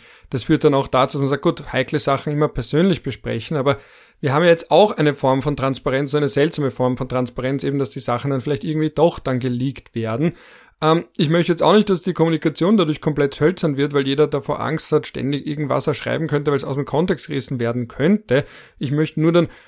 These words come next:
man muss sich halt jeden Fall einzeln anschauen, muss schauen, ist das eine beruflich, ist die Person eine Person des öffentlichen Interesses, ist es notwendig für das Verständnis der Person hinter einem Amt, eben bei Thomas Schmidt beispielsweise, um politische, als Wähler zum Beispiel, politische Entscheidungen zu treffen,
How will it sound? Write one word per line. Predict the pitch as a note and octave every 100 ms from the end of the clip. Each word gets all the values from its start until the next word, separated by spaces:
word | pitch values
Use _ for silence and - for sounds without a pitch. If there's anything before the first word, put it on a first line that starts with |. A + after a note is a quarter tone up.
| -
man | E3
muss | F#3 F#3
sich | F3+
halt | F3+
jeden | E3 F3 F#3
Fall | - C3 D3
einzeln | C3 C#3+ C#3 D3
anschauen, | G3+ G#3 C3+ B2+
muss | B2+
schauen, | D3 C#3
ist | C3
das | C3+
eine | B2+ B2+ B2
beruflich, | C3+ C#3+ E3 F#3+
ist | E3+ -
die |
Person | - C#3 - D3 F3 G3
eine | D#3 D#3+
Person | D#3+ D3+ D#3 E3+
des | E3
öffentlichen | D#3 D3+ F3+ C#3 E3
Interesses, | - D3+ D3 - F3
ist | D#3
es | C#3
notwendig | C#3+ E3+ E3 E3+ -
für | D#3
das | D3
Verständnis | D#3 C3+ C#3 C#3 E3 D#3+
der | D3+
Person | - D3 - C#3+
hinter | D#3+ E3 D3+
einem | C#3 C3
Amt, | B2+ C#3 G#3+ G#3+ - _ -
eben | D3 D#3
bei | C#3+
Thomas | C#3+ C#3+ C3
Schmidt | - D#3+ -
beispielsweise, | D3 D3 - F3+ - D3 D#3 F#3 - - -
um | A3 A3+ - - _ -
politische, | F#3+ F3+ G#3 A#3 A#3 G#3+ - G#3
als | D#3+ D#3 C#3+
Wähler | C#3+ F#3 F#3
zum | G3
Beispiel, | F3+ E3+ G#3
politische | - E3+ E3 F3 D3+
Entscheidungen | D#3+ C#3+ C#3 C3+ C3+ B2
zu | A#2+ B2
treffen, | A#2 A2+ A#2 F#3 C#4